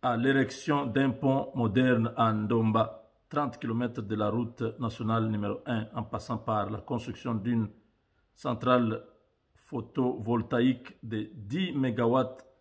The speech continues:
au Kasaï oriental, ou encore à l'aménagement d'une centrale de traitement d'eau potable censée produire soixante mètres, soixante mille mètres cubes d'eau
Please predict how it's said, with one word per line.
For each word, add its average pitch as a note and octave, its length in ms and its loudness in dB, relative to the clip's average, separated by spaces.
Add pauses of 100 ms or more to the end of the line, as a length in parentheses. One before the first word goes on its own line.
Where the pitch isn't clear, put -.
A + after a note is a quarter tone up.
au C3+ 160 -6
Kasaï B2+ 480 -2
oriental, A2 720 0
ou F3+ 200 -2
encore C#3+ 540 0
à - 320 0 (760)
l'aménagement D3+ 680 4
d'une C#3 400 2
centrale C3+ 840 4
de A#2 200 2
traitement C#3+ 640 0
d'eau C3+ 240 2
potable A#2+ 760 2
censée C#3+ 580 2
produire C3 400 4
soixante C3 480 0
mètres, B2 580 0
soixante C3 420 -4
mille C#3 300 2
mètres B2 380 0
cubes A2 300 -2 (320)
d'eau C3 440 -2